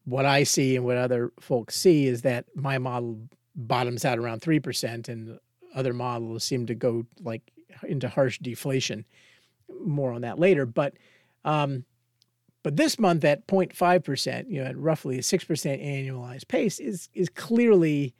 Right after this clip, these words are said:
outside of what everybody was expecting. Um, used cars, uh, was a small add to the number. Um, the latest Black Book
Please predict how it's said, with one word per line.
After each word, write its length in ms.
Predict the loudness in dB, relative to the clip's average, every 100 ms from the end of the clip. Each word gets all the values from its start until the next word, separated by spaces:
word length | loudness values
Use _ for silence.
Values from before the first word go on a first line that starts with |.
| _ _ _ -2
outside 640 | 0 0 0 2 4 4
of 80 | 2
what 120 | 2
everybody 680 | 2 0 -2 -2 -4 -6 -10 _ _ _ -6
was 400 | -2 -2 -4 -8 -12
expecting. 640 | -10 -2 -2 -2 -6 -10 _ _ _ _ _ _ _ _ _ _ -20 -4
Um, 320 | 0 2 0
used 420 | 0 4 4 4 2
cars, 720 | 4 6 8 8 6 2 -8 _ -20 _ _ _ -20 -18 -8
uh, 180 | -2 -2
was 260 | 0 0 2
a 100 | 0
small 580 | -2 0 2 2 0 -4 _ -8
add 400 | -2 0 0 0
to 120 | -2
the 80 | 0
number. 460 | 2 4 4 2 -2 _ _ _ _ _ _ -6
Um, 400 | -4 -4 -6 -12 _ _ _ _ _ _ _ _ _ -20 -20 -8
the 180 | -8
latest 560 | -4 2 4 4 0 -2
Black 320 | 0 0 0
Book 480 | 0 2 0 -2 _